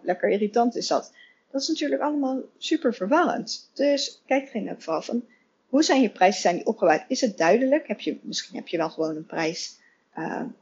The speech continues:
kijk, ik denk op zich wel dat het heel mooi is, eh, als je bijvoorbeeld één soort pakket hebt en dat je daarbij een normale prijs hebt en een V I P-prijs. Dus dat je, dat je,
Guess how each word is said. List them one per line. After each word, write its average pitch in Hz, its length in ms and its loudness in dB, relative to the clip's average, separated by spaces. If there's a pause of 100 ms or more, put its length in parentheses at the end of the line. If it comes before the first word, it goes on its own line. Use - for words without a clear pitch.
(140)
kijk, 175 200 2
ik - 120 -8
denk 185 200 0
op - 100 -14
zich 190 180 2
wel 196 180 8
dat 180 180 4
het - 280 -10 (120)
heel 185 220 0
mooi 170 360 2
is, - 380 -2
eh, 156 300 -2 (520)
als 175 200 -4
je 226 60 -4
bijvoorbeeld 160 480 -2
één 170 320 2 (300)
soort 170 240 0
pakket - 320 2
hebt 139 180 0
en - 120 -2
dat 160 160 -2
je 170 60 2
daarbij 165 380 4
een 160 80 -2
normale 175 360 2
prijs 156 260 0
hebt - 180 -2
en - 160 -2
een 170 100 -6
V - 60 -14
I 165 200 2
P-prijs. 240 1400 2
Dus - 180 -2
dat - 180 -2
je, 170 260 4
dat 165 140 -2
je, - 60 -20